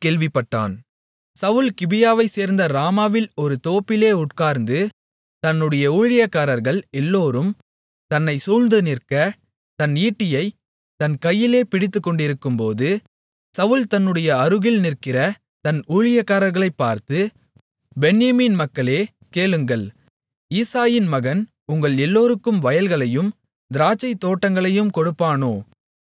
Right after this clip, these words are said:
உங்கள் எல்லோரையும் ஆயிரத்திற்கு அதிபதிகளும்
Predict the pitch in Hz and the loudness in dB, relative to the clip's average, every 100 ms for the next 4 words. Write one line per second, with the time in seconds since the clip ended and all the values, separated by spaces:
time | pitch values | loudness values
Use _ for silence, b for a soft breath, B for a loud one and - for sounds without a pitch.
0 | _ 165 202 185 180 220 247 196 131 147 | _ -2 2 2 2 2 4 4 2 0
1 | 214 - _ _ 151 220 254 247 - 226 | -4 -6 _ _ 0 2 4 2 0 -2
2 | 196 202 156 185 175 147 120 123 185 | 0 0 0 0 0 -2 -2 -2 -2